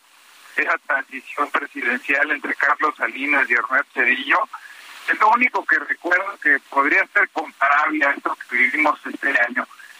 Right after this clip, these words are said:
Ni la crisis del internet, ni las crisis de Europa, Grecia, eh, incluso la crisis hipotecaria en Estados Unidos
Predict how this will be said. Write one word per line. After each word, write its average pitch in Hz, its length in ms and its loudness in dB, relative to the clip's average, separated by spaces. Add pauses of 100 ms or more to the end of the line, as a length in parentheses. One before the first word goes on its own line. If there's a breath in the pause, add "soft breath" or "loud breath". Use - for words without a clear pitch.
Ni 339 200 4
la 330 200 0 (100)
crisis - 340 -6
del - 140 -2
internet, 139 680 2
ni 147 140 -6
las 135 200 0 (120)
crisis 143 380 -2
de 123 100 0
Europa, 131 540 2 (120)
Grecia, 131 640 2 (400)
eh, 135 260 0
incluso 175 520 0
la 196 120 2 (140)
crisis - 300 -8
hipotecaria - 800 -2
en 135 100 -6
Estados 156 460 -2
Unidos 156 320 -2